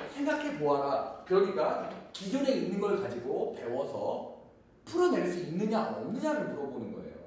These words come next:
봅시다. 진짜 차근차근 같이 해볼게요. 내가 물어보면 부끄러워하지 말고 대답해요. 알겠죠? 하지만 이건 유튜브에 올라가서 전 세계에 퍼지고 있어요.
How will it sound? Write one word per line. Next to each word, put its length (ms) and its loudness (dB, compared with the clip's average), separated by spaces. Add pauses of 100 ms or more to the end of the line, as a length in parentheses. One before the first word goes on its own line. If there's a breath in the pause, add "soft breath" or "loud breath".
(420 loud breath)
봅시다. 480 -2
진짜 200 -6
차근차근 480 -2
같이 300 -2
해볼게요. 640 -2 (100)
내가 240 6
물어보면 520 4
부끄러워하지 560 4
말고 220 0
대답해요. 840 0
알겠죠? 580 0
하지만 340 0
이건 320 2
유튜브에 300 -2
올라가서 400 0
전 200 -6
세계에 280 -4
퍼지고 280 -6
있어요. 240 -8